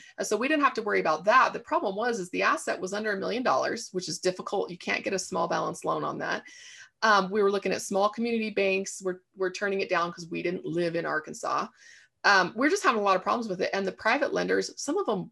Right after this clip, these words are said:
weren't even in business. They were s-, they, they were still going to be in business, but they just stopped answering the phones. They just were like, "We are not doing any loans." And so we were getting really low L T Vs. I always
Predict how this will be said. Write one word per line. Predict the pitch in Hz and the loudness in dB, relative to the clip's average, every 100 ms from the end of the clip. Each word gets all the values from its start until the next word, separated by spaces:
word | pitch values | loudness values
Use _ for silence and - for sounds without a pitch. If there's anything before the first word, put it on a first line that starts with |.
| _ | _
weren't | 185 240 233 | -4 -4 -4
even | - 208 190 | -6 -4 -4
in | - 180 | -2 -2
business. | 175 277 226 131 - | 0 0 0 -8 -4
They | - 196 | 0 2
were | 185 | 2
s-, | 180 - _ | -6 -10 _
they, | - 170 - _ _ - _ - | -2 -2 -2 _ _ -20 _ 0
they | |
were | 196 | 2
still | 196 302 294 | 2 4 4
going | 220 214 202 | 6 4 2
to | 277 | -2
be | 226 | 0
in | 302 | 2
business, | 190 180 170 | 2 0 -2
but | - | -2
they | 190 | 0
just | 214 233 - _ _ - | 2 -2 -6 _ _ -12
stopped | - - 160 - | -4 0 0 2
answering | 190 196 220 | 2 2 0
the | 220 | 0
phones. | 226 285 294 - - - | 0 0 0 -6 -2 2
They | 185 | 4
just | 185 - 202 214 - | 4 4 4 4 2
were | 196 | 2
like, | 175 | 2
"We | 185 220 | 2 2
are | |
not | 202 208 196 | 4 2 2
doing | 208 208 | -2 0
any | 196 190 | 0 0
loans." | 180 240 220 - | 0 0 -2 -4
And | 185 | -2
so | - 190 | 2 4
we | 190 | 4
were | 233 226 | -2 -2
getting | 190 170 175 | -4 -4 -4
really | 233 247 196 | -2 0 2
low | 185 175 175 | 4 4 2
L | 170 170 | 0 -2
T | - | -4
Vs. | 165 156 151 - - - - - | -6 -2 -4 -6 -16 -20 -20 0
I | 285 277 | 2 2
always | - 254 294 302 | 6 8 8 4